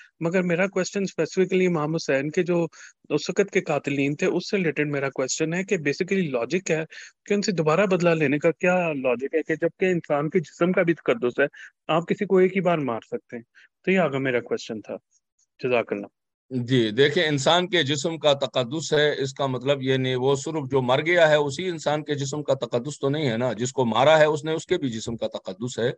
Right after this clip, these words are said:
Speaker 2: جس کو اس نے پامال کیا ہے، جس جسم کو، اس کا بھی تقدس تھا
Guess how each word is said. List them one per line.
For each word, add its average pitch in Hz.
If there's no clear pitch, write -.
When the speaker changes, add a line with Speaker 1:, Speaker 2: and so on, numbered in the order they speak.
Speaker 2:
جس 160
کو 165
اس 139
نے 147
پامال 135
کیا 147
ہے، 139
جس 123
جسم 139
کو، 143
اس 135
کا -
بھی 175
تقدس 113
تھا 90